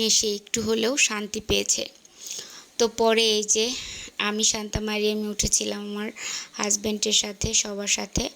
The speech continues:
তো যখন আমাদের রাইডে ওঠা হয়ে গেল, পরে আমরা খা-, মানে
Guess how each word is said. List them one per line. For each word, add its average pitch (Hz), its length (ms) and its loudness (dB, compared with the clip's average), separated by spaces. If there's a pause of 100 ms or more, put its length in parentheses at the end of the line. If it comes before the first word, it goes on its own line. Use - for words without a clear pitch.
(520)
তো 214 120 2 (480)
যখন 214 400 0
আমাদের 214 420 0
রাইডে 202 320 0
ওঠা 214 200 -2
হয়ে 214 280 0
গেল, 202 280 2
পরে 208 340 0
আমরা 202 360 -2
খা-, 202 340 0 (100)
মানে 202 220 -2